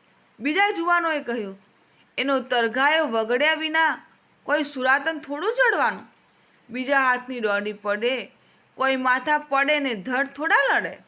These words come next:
"તો ચોપરાજ, હું જુક્તિ જ સુજાડું," એ ભલવાળાએ ધ્યાન પહોંચાડ્યું.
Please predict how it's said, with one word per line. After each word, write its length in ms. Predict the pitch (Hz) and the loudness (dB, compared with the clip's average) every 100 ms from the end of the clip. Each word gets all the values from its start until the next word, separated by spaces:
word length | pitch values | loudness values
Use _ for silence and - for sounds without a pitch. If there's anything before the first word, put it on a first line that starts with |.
| _ _ _ | _ _ _
"તો 140 | 202 196 | -12 -10
ચોપરાજ, 680 | 190 175 170 180 220 240 240 _ _ _ _ _ _ 302 | -6 -6 -6 -6 -6 -8 -16 _ _ _ _ _ _ -4
હું 140 | 349 | -2
જુક્તિ 400 | 285 277 - 311 | -2 -2 -2 -4
જ 40 | 233 | -4
સુજાડું," 640 | 240 233 208 185 175 175 _ _ _ _ - | -6 -2 0 -2 -4 -14 _ _ _ _ -6
એ 120 | 262 | -2
ભલવાળાએ 680 | 254 294 294 262 240 220 262 - _ - | 0 0 2 2 2 2 -2 -10 _ -20
ધ્યાન 340 | 180 220 196 190 | -12 -8 -8 -8
પહોંચાડ્યું. 600 | 180 175 180 180 - | -12 -14 -14 -16 -18